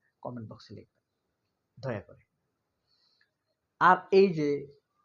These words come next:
এই বিশ্বাস কি আর কাটিয়ে উঠতে পারবে কখনো? আর কি ব্যাপার বলি, ছুপ্পু যে বঙ্গভবন থেকে বের হয়নি, কার্যত আমরা কি প্রশ্ন রাখতে পারি, ছুপ্পু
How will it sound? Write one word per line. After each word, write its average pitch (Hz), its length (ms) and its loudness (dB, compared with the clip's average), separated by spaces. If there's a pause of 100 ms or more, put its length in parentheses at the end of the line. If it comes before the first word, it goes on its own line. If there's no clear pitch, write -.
(800)
এই 202 140 8
বিশ্বাস 175 440 -2
কি 180 160 0
আর 143 100 -2
কাটিয়ে 151 320 -6
উঠতে 143 180 -8
পারবে 135 360 -4
কখনো? - 420 -14 (1800)
আর 185 180 2
কি 233 120 -4
ব্যাপার 160 280 2
বলি, 113 380 -14 (1080)
ছুপ্পু 170 300 -6
যে 180 100 -2 (260)
বঙ্গভবন 147 520 -6
থেকে - 400 -12 (420)
বের 139 220 -4
হয়নি, 104 280 -12 (540)
কার্যত 185 420 4
আমরা 160 320 4
কি 175 100 -4
প্রশ্ন 165 360 -10
রাখতে 170 240 -6
পারি, 160 340 -6
ছুপ্পু - 640 -6